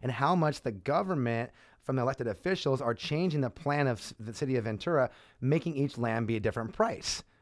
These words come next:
Example being the Montalvo Auto Repair Center.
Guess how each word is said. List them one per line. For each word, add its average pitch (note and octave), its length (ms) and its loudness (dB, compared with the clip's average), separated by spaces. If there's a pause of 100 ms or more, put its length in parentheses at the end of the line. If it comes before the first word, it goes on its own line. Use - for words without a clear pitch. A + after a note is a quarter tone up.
Example C3+ 400 2
being C#3 360 2
the B2+ 80 2
Montalvo C#3+ 840 2 (360)
Auto C3 220 8
Repair B2 480 4
Center. - 420 -6